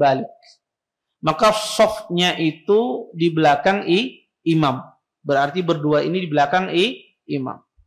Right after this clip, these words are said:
Tapi kalau anak kecilnya belum mumayyiz, tidak paham, dipadahi janganlah inggih-inggih tapi digawi sama dia.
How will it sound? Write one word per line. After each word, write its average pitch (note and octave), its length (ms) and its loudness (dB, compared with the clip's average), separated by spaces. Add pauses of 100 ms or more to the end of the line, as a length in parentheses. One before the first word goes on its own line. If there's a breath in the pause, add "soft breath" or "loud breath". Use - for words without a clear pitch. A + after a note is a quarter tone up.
(380 soft breath)
Tapi A#3 240 4
kalau B3 320 4
anak A#3+ 320 0
kecilnya A3+ 640 0
belum C4+ 320 2
mumayyiz, D#3+ 1040 -2 (320)
tidak D#3+ 320 0
paham, - 480 -4 (480)
dipadahi E3 640 0
janganlah E3+ 800 0
inggih-inggih D#3 480 -2
tapi D#3 240 -4
digawi C#3+ 480 -2
sama B2+ 240 -8
dia. - 160 -16